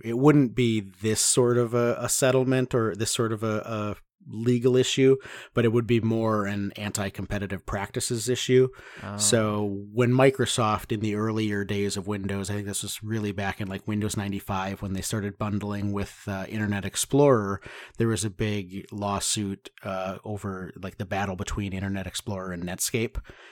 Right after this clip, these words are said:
Speaker 1: And obviously Windows, when you purchased a computer, it came bundled with Internet Explorer, and Internet Explorer was basically pushed on you, and it was decided that that was effectively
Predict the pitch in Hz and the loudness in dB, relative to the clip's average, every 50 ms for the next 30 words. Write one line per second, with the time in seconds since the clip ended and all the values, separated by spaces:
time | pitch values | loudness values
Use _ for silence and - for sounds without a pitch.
0 | - _ _ - 101 101 101 101 101 98 98 95 92 90 90 90 - _ _ _ | -20 _ _ -8 -6 -6 -4 -4 -6 -6 -8 -8 -8 -10 -10 -12 -14 _ _ _
1 | _ - - 120 110 110 104 104 101 - - 127 113 104 101 101 120 117 117 113 | _ -10 -6 -4 -2 -2 -2 -2 -4 -4 -4 -4 -4 -4 -2 -2 0 0 0 0
2 | 104 107 104 101 101 101 98 - - - - _ - 110 110 104 101 101 - - | 0 0 -2 -2 -2 -4 -4 -4 -4 -4 -8 _ -6 -4 -4 -4 -4 -6 -2 6
3 | - 165 160 - 147 - - - 104 117 101 - - 107 107 104 104 104 98 - | 8 8 8 8 6 2 2 0 -2 -4 -4 -2 -2 -2 -2 -2 -2 -4 -4 -6
4 | - 110 107 104 104 101 110 104 107 110 104 101 101 - 107 104 101 98 98 95 | -6 -4 -4 -4 -2 -2 -2 -2 -2 -2 -4 -6 -4 -4 -4 -4 -4 -4 -4 -6
5 | 92 92 - - - 151 139 135 131 123 110 113 107 107 107 104 101 92 - - | -8 -8 -6 2 6 8 8 8 8 6 4 2 0 0 -2 -2 -4 -4 -8 -10
6 | - 113 - - - 117 110 107 104 104 101 98 98 - - 104 98 - - - | -12 -10 -10 -8 -6 -4 -4 -2 -2 -4 -4 -6 -8 -8 -6 -6 -6 -6 -8 -10
7 | - 98 92 - - - 143 123 - - - 107 104 101 98 101 101 101 104 101 | -10 -10 -8 -4 2 2 2 2 2 -2 -2 -4 -4 -4 -6 -6 -4 -4 -4 -4
8 | 101 98 101 98 95 95 98 95 87 - - - - - - - - - 127 123 | -6 -6 -6 -8 -8 -8 -8 -6 -6 -6 -8 -8 -14 -18 -18 -18 -10 -4 -2 0
9 | - - 135 123 117 107 110 101 95 104 - - 120 117 120 113 113 110 107 104 | 4 6 6 6 6 2 0 -2 -4 -10 -4 -2 0 0 0 0 -2 -4 -4 -4
10 | 98 98 - - - - - _ _ - 156 143 - 165 156 - - 143 123 123 | -4 -4 -4 -6 -6 -8 -12 _ _ -4 -2 4 6 6 6 8 6 4 6 6
11 | 123 120 113 110 107 - | 6 6 6 4 2 0